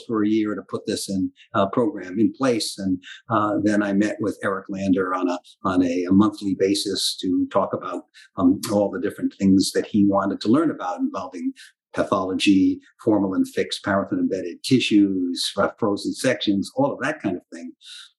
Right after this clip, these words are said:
And that went on. And I, after my year ended in two thousand and one, I did a, uh, I became a consultant to,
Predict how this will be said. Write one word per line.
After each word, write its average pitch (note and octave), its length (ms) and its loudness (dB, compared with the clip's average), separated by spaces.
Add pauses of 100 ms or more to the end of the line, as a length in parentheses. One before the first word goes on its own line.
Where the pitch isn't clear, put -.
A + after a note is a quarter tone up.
(120)
And A#2 120 4
that C#3+ 160 0
went A#2+ 180 0
on. G#2 260 -4
And G2 120 -8
I, - 260 -12
after G#2+ 240 2
my G2 140 0
year B2 400 4
ended G2+ 320 -2
in F2 120 -4
two G2 140 -8
thousand F2+ 440 -6
and E3 120 -2
one, A#2 200 4
I F2+ 100 -4
did F#2 200 -2
a, F2 200 -12 (420)
uh, E2+ 220 -4 (120)
I G#2+ 60 -8
became - 320 2
a - 40 -6
consultant - 640 -4
to, F2+ 220 -18